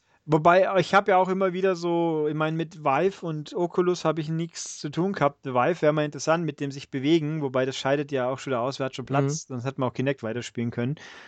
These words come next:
Speaker 1: Ähm, da auch dieses Ganze, die, die Zukunft, dann könnte man bei einem Fußballspiel mittendrin sein und so in Echtzeit. Die Frage ist, selbst wenn man's könnte, will ich das?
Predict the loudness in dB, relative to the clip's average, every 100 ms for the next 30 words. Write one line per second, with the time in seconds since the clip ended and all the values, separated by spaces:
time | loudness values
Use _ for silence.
0 | -20 _ 2 4 2 -4 _ _ _ _
1 | _ _ _ _ -20 _ _ _ _ _
2 | _ -4 4 4 4 -2 -2 2 2 2
3 | 0 -2 -4 -8 -8 -4 -6 0 2 4
4 | 2 0 0 2 2 2 2 2 4 2
5 | 0 -6 -4 -2 -2 -2 -2 -2 -2 -4
6 | -2 -2 0 0 0 -2 -4 -2 2 2
7 | 0 -2 -6 -2 2 4 2 -6 -20 -12
8 | 0 2 4 4 4 2 0 -2 -4 0
9 | 0 2 0 0 0 0 0 0 0 -2
10 | -2 -6 -6 -10 -14